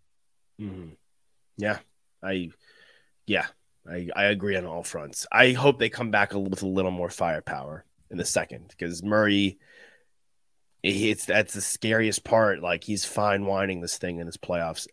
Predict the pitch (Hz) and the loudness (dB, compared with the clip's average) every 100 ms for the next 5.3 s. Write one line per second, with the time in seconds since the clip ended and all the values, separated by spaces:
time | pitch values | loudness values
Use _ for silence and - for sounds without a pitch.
0 | _ 90 98 107 101 95 92 87 - - | _ -8 -8 4 4 6 2 -2 -6 -2
1 | 90 87 90 85 82 76 - _ _ _ | -2 -4 -8 -6 -6 -8 -14 _ _ _
2 | _ 90 87 - 95 - 101 104 101 95 | _ -8 -6 -4 -2 4 6 6 2 2
3 | 95 90 92 90 90 87 87 85 87 85 | 0 0 -4 -4 -4 -2 -2 -2 -2 -2
4 | 85 90 87 82 82 - 85 85 85 87 | -4 -6 -6 -4 -4 -4 -6 -2 0 0
5 | 80 82 | 0 -2